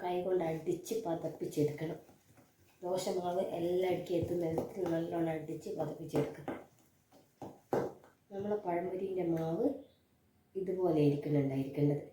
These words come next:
അധികം ലൂസാവാനും പാടില്ല, അധികം കട്ടിയാവാനും പാടില്ല. ഇതിന് ഒരു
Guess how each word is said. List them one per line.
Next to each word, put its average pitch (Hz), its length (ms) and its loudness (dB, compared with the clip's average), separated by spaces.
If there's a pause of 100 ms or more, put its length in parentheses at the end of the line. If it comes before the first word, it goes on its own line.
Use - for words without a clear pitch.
(340)
അധികം 170 400 2
ലൂസാവാനും 180 640 2
പാടില്ല, 175 300 2 (220)
അധികം 170 360 0
കട്ടിയാവാനും 147 580 4
പാടില്ല. 147 280 2 (400)
ഇതിന് 185 220 4 (260)
ഒരു 190 160 4